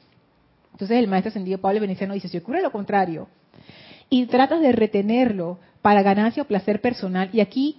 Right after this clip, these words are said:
tengo que hacer una explicación, porque no es que tú no puedas usar talentos para tu propio beneficio, porque de hecho el hecho de usar un talento es como, la ma-, como manifestar tu propio ser, o sea,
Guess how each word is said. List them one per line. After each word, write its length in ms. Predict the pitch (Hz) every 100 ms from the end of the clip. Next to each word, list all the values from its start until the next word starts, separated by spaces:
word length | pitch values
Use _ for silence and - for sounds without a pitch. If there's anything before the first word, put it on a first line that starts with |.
| -
tengo 160 | 247
que 80 | 220
hacer 180 | 214 202
una 140 | 214
explicación, 800 | 233 - 185 175 165 196 175 160 - - - -
porque 280 | 240 233 240 226
no 180 | 254
es 140 | 285 285
que 100 | 311
tú 140 | 294
no 80 | 285
puedas 260 | 285 269 277
usar 300 | - 220 226
talentos 480 | 240 226 233 277
para 240 | - 190 190
tu 100 | 185
propio 320 | 196 190 233
beneficio, 720 | 220 175 - 285 - 165 - _ _ _ _
porque 260 | 233 233 220
de 180 | 220 226
hecho 200 | 285 262
el 160 | 214
hecho 200 | 220 311
de 80 | 269
usar 400 | 214 - 277 381
un 160 | 320 240
talento 640 | 196 196 202 202 196 214 -
es 460 | 262 339 415 196 185 - - _ _ _ -
como, 320 | 262 240 220
la 100 | 214
ma-, 200 | 214 - - - - -
como 240 | 240 233
manifestar 580 | 226 220 220 208 226 240
tu 80 | 285
propio 380 | 311 285 294 285
ser, 380 | - 359 196
o 40 | 190
sea, 220 | 196